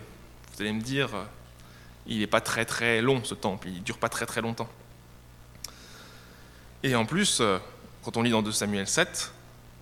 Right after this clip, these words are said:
Dieu l'a bien dit, « S'il fait le mal, je me servirai d'hommes pour le corriger, par des coups, des châtiments. » Et ça, finalement, les Israélites l'ont bien vu.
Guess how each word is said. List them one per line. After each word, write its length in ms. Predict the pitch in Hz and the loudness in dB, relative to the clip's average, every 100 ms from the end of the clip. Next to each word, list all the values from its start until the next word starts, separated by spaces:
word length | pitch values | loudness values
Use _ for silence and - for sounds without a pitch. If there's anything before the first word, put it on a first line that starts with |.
| - - - - - - - - | -20 -20 -20 -20 -20 -20 -20 -6
Dieu 160 | 127 | 0
l'a 80 | 127 | 0
bien 180 | 101 120 | 2 0
dit, « 360 | 165 196 - - - - - - - - - - | 0 0 0 -4 -16 -20 -20 -20 -20 -20 -20 -2
S'il 280 | - - 147 | 4 4 4
fait 160 | - | 4
le 100 | 175 | 4
mal, 460 | 123 98 107 127 117 - - - - | 4 4 4 2 -6 -10 -20 -20 -8
je 100 | 123 | 0
me 80 | 127 | 4
servirai 460 | - 175 156 147 | 4 4 4 2
d'hommes 400 | 135 139 180 139 | 6 6 6 4
pour 100 | 117 | 2
le 80 | 117 | 0
corriger, 500 | 110 131 139 123 104 - - - - - - - - | 0 0 2 0 -4 -6 -18 -20 -20 -20 -20 -20 -6
par 140 | - 110 | -6 -4
des 120 | 107 | -6
coups, 220 | - 143 - - | -8 -14 -14 -14
des 100 | 107 | -6
châtiments. » 400 | 107 107 - 104 - - - - - - - - - | -6 -4 -6 -8 -10 -20 -20 -20 -20 -20 -20 -14 -8
Et 80 | |
ça, 340 | 107 175 196 147 - - - - - | 2 4 4 0 -14 -20 -20 -18 -8
finalement, 380 | 123 107 127 | 0 2 6
les 120 | 143 117 | 6 4
Israélites 360 | 107 123 160 | 2 2 0
l'ont 100 | 113 | -4
bien 220 | 107 117 | 2 2
vu. 340 | 120 202 - | 4 2 -2